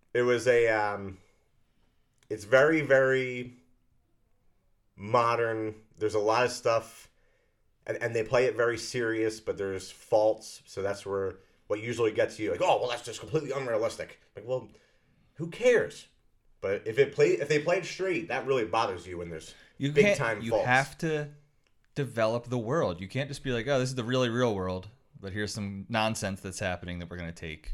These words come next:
Speaker 2: completely as normal."
Speaker 1: There was nonsense happening, and it was taken normal or serious, but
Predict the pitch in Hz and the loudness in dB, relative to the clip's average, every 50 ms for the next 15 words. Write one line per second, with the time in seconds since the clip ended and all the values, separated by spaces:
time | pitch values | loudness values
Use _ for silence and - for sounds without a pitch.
0 | - - - - 92 - - 92 82 - 80 78 71 73 - - - 82 82 82 | -8 -8 -8 -10 -12 -10 -10 -12 -12 -10 -12 -12 -14 -14 -16 -18 -18 -16 -14 -14
1 | 76 65 - - 85 - _ _ _ _ _ - 127 127 131 139 139 147 143 143 | -14 -14 -14 -16 -20 -20 _ _ _ _ _ -2 0 2 4 6 6 6 4 2
2 | - - - - 117 110 110 107 104 110 104 101 - 101 92 90 - 90 87 87 | -4 -10 -8 -4 -2 0 0 0 -2 -4 -4 -4 -4 -4 -4 -4 -6 -8 -12 -14
3 | 87 90 - - 90 90 85 - 98 92 90 90 90 90 85 - - _ _ _ | -14 -16 -16 -14 -12 -12 -12 -12 -12 -12 -12 -12 -12 -12 -14 -16 -18 _ _ _
4 | _ _ _ - 101 98 92 92 95 92 90 87 87 - - 87 78 78 80 80 | _ _ _ -10 -6 -6 -4 -4 -4 -4 -4 -6 -6 -6 -6 -8 -6 -6 -8 -10
5 | - - - - 104 - - - | -12 -8 -4 -2 -2 -2 -4 -8